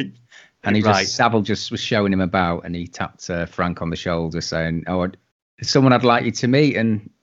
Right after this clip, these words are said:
Speaker 2: Bruno turned round, and there's this bearded guy putting his hand out and saying something about how much he loved his boxing,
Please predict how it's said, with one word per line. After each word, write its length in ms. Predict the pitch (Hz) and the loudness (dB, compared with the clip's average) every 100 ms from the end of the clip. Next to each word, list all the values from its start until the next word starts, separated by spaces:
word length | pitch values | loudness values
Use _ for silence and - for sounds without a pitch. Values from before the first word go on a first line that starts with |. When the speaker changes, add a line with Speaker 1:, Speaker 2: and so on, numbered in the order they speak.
| _ | _
Speaker 2:
Bruno 640 | 117 123 127 123 120 120 117 _ _ _ _ _ | -4 2 4 4 2 0 -2 _ _ _ _ _
turned 340 | - 131 127 123 | -2 2 4 4
round, 340 | 120 123 127 | 2 2 2
and 220 | 123 123 | 2 2
there's 420 | 123 120 117 - - | 2 2 0 -6 -8
this 340 | 120 123 - - - - _ 107 104 | -4 -2 -4 -10 -16 -20 _ -8 0
bearded 680 | 123 127 123 123 120 113 - _ _ _ _ - | 2 4 2 2 0 -2 -16 _ _ _ _ -4
guy 600 | 101 107 117 120 117 117 _ _ - | 0 2 2 0 -2 -8 _ _ -2
putting 220 | 135 127 | 0 2
his 140 | 117 - | 0 0
hand 300 | 110 113 110 | 0 2 2
out 200 | 110 113 | 2 0
and 140 | 110 | -2
saying 240 | - 113 110 | -2 -2 -2
something 220 | 120 117 | -6 -4
about 200 | 110 110 | -2 0
how 140 | 113 | 0
much 200 | 113 120 | -2 -2
he 100 | 123 | -2
loved 260 | 110 113 117 | 0 0 -2
his 140 | 110 | -6
boxing, 640 | - 127 - - - 82 | -2 -4 -4 -8 -8 -8